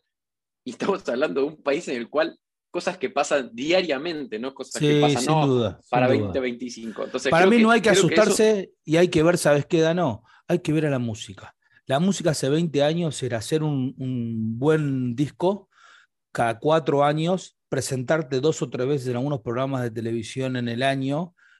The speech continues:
Speaker 2: eh, o radio, y, y con eso los artistas tenían ese fama, nivel, y vivían una vida distinta. Hoy el artista de música graba el disco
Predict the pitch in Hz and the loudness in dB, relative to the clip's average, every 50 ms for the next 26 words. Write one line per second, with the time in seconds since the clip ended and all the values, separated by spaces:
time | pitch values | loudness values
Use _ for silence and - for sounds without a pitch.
0 | _ - - 110 101 104 - 123 135 139 135 139 143 156 170 196 220 233 - _ | _ -10 -8 -6 -6 -4 -2 0 0 2 2 2 4 4 4 2 2 0 -4 _
1 | _ _ _ _ _ _ - 135 131 139 - - 139 120 139 139 151 160 156 - | _ _ _ _ _ _ -4 -4 -4 -4 -6 -8 -8 -4 -2 0 0 0 0 2
2 | - 180 185 - - 131 123 - 131 131 117 156 151 - - 160 139 - - 131 | 2 2 2 2 2 -2 -2 -2 -4 -4 -2 -4 -4 -2 -2 -4 -4 -4 -4 -4
3 | 131 139 147 147 151 156 160 175 180 175 - - - _ _ - 131 123 - 147 | -2 -2 -2 0 0 0 0 -2 -4 -6 -10 -20 -20 _ _ -6 -6 -4 -2 -2
4 | 135 139 - - 175 - - - 143 147 147 147 143 135 131 131 127 135 143 147 | -2 -2 -4 -8 -16 -10 -4 -2 0 0 0 0 0 0 0 0 2 2 2 4
5 | 151 180 - 143 131 131 131 147 156 151 147 143 135 139 147 147 143 135 120 113 | 2 2 2 0 0 0 0 2 2 2 2 0 0 2 2 2 2 2 0 -2
6 | - - 117 110 98 - - - 180 220 262 277 233 170 139 135 - - 202 - | -6 -8 -8 -6 -6 -8 -4 0 2 2 2 4 2 2 0 0 -2 -4 -4 -4
7 | - - 131 123 120 131 143 165 165 - - - 127 117 113 131 180 247 269 247 | -2 0 0 0 0 0 -2 -4 -6 -6 -6 -2 -2 0 2 2 4 4 4 4
8 | 180 165 160 156 202 226 - - - - 151 175 226 - - _ | 2 2 2 2 2 0 0 0 -2 0 0 0 0 -2 -4 _